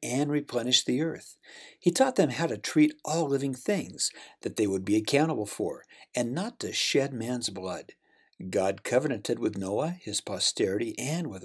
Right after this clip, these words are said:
all other life on the earth that he would never again send a flood to destroy it. He said that the token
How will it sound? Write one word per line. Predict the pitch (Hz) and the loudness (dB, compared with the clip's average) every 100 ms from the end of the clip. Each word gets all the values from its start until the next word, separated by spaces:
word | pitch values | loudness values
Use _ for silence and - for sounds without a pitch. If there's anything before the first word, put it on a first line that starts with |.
| - | -4
all | 135 151 | 2 6
other | 160 143 | 6 6
life | 131 147 156 | 2 0 0
on | 127 | 0
the | 127 175 | 2 2
earth | 131 - - - - - | 0 -6 -16 -18 -18 0
that | - - | 0 2
he | 139 | 2
would | 117 104 | 2 0
never | 95 101 143 175 | -2 -2 4 6
again | 160 170 156 139 | 8 6 4 2
send | - 139 120 | 2 2 0
a | 113 | -2
flood | - - 101 98 | -4 -2 -2 -2
to | 120 | -8
destroy | 123 - - 175 180 | -2 -2 4 4 4
it. | - - _ _ - - _ | -2 -14 _ _ -20 -20 _
He | - | 2
said | 165 - 226 | 6 6 6
that | 226 131 | 6 4
the | 107 | 0
token | 92 - 196 208 214 | -4 2 2 2 0